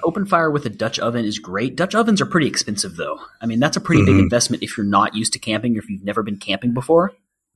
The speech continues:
Speaker 1: Any type of stove is fine. A, a Coleman stove, like you said, the two-burner Coleman
Speaker 2: Mm-hmm.
Speaker 1: stove is great. A canister stove in a pinch is, is fine, even if you're car camping.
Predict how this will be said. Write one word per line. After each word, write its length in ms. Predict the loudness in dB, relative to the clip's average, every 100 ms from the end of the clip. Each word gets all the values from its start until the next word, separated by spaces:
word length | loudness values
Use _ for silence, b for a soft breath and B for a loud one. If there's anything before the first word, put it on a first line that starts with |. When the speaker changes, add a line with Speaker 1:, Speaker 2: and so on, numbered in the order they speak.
| _
Speaker 1:
Any 160 | 0 2
type 160 | 0 0
of 60 |
stove 240 | 2 4 4
is 120 | 2
fine. 440 | 0 2 2 0 -2
A, 140 | -4
a 60 | -2
Coleman 360 | 0 2 4 2
stove, 420 | 4 4 2 0
like 160 | -2
you 80 | 0
said, 180 | 0 0
the 60 | 0
two-burner 420 | 2 4 4 4
Coleman 280 | 2 4 4
Speaker 2:
Mm-hmm. 40 | 2
Speaker 1:
stove 300 | 2 2 2
is 100 | -2
great. 400 | -2 2 0 0
A 160 | -4 -2
canister 440 | 2 2 2 0
stove 320 | 2 4 4
in 60 | 4
a 60 |
pinch 340 | 0 0 0 0
is, 220 | -4 -6
is 160 | -2 -2
fine, 320 | -2 -2 0
even 200 | 0 -2
if 100 | -4
you're 100 | -6
car 220 | -4 -2
camping. 520 | -2 -4 -2 -2 -4